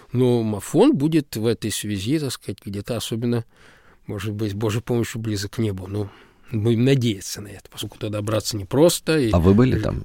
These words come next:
Speaker 1: Нет, не был.
Speaker 2: Но хотелось бы.
Speaker 1: Ну, поскольку, опять-таки, я, поскольку я монах,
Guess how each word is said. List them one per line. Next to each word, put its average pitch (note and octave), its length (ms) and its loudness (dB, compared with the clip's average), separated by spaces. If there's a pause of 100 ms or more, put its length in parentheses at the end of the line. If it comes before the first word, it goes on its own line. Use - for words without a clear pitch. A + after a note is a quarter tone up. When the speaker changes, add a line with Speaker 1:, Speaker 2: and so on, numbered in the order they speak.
Speaker 1:
Нет, A2 220 -2 (100)
не - 80 -20
был. - 140 -20 (640)
Speaker 2:
Но C#2+ 100 0
хотелось D#2+ 560 0
бы. - 180 -14
Speaker 1:
Ну, D3+ 600 2
поскольку, - 460 0
опять-таки, G#3+ 400 2
я, F3+ 60 6
поскольку G#3+ 260 0
я F#3+ 120 6
монах, F#3+ 420 4